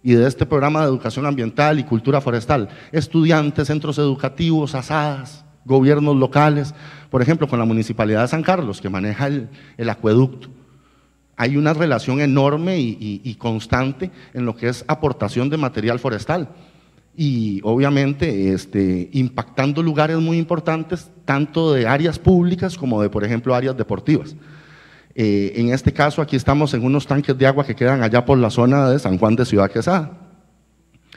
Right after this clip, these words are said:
Y allá en la zona de la Escuela de Monterrey, de la Unión de Monterrey,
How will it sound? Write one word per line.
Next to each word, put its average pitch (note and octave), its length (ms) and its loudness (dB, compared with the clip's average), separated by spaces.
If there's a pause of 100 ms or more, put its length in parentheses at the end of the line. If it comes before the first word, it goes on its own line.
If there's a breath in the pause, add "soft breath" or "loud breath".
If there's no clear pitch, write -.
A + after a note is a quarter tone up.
(240 soft breath)
Y F#3+ 160 6
allá E3 360 6
en B2+ 80 4
la G#2 120 0
zona C#3+ 440 2
de G#2+ 160 2
la G#2 120 4
Escuela C3 500 4
de A#2+ 80 2
Monterrey, G#2 600 0
de G2+ 120 0
la F#2+ 80 0
Unión G#2 240 2
de B2 80 0
Monterrey, G#2+ 560 0